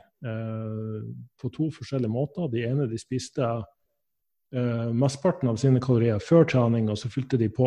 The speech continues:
akkurat nok etter trening. Og de andre gjorde det motsatte, at de liksom sparte opp kalorier til de hadde trent, og så spiste masse da, i, i tro om at da skulle kroppen kunne nyttiggjøre seg kaloriene best mulig.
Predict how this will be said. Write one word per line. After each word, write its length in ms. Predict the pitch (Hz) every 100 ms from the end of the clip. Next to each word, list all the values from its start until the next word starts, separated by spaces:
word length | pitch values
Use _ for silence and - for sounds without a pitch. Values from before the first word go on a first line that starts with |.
| 110
akkurat 300 | - 120 110
nok 200 | 120 -
etter 200 | 120 -
trening. 420 | 110 113 113 120 104 _
Og 80 | 113
de 80 | 117
andre 240 | 120 131
gjorde 220 | 113 110
det 80 | 104
motsatte, 500 | 120 127 110 104 107
at 120 | 104 107
de 140 | 117 110
liksom 260 | 107 - 107
sparte 340 | - 110 - 127
opp 160 | 123
kalorier 400 | - 110 110 110 110
til 180 | 131 117
de 60 |
hadde 180 | 107 107
trent, 340 | 104 143 135 127
og 80 |
så 120 | 107 117
spiste 380 | - 123 - 117
masse 240 | 113 -
da, 140 | 123 135 113 - - - - _ -
i, 100 | 113 - _ -
i 40 |
tro 280 | 120 127 135 127
om 120 | 120
at 320 | 113 101 - - - _ _ _ _ _ _ _ _ _ _ -
da 300 | 135 117 131
skulle 220 | 131 131
kroppen 320 | 131 131 131 107
kunne 220 | 113 113
nyttiggjøre 320 | - 143 135
seg 140 | - 117
kaloriene 420 | 117 113 135 113
best 240 | 110 -
mulig. 220 | 127 113